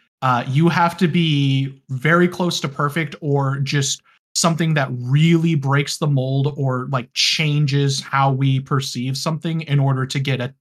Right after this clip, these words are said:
a perfect score out of me. Because, you know, if it's gonna be a perfect score, then it has to be something that is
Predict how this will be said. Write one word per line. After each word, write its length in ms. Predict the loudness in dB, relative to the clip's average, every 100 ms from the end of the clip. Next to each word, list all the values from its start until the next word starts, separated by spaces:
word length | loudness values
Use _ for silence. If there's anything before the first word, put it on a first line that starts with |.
| -8
a 100 | -8
perfect 420 | -6 -4 -4 -4
score 340 | -6 -8 -10 -10
out 200 | -12 -12
of 120 | -12
me. 140 | -14
Because, 500 | -10 -6 -2 -2 -4 -14 -20 _ -4
you 100 | 0
know, 160 | 0 0
if 100 | 0
it's 220 | 0 0
gonna 220 | 2 2
be 100 | 2
a 60 | 0
perfect 320 | 0 -2 -4
score, 260 | -4 -2 -2
then 140 | 0
it 80 | 0
has 220 | 0 -2
to 80 | -4
be 120 | -2
something 540 | 0 -2 -2 -2 -2
that 240 | 0 -2 0
is 300 | -2 -2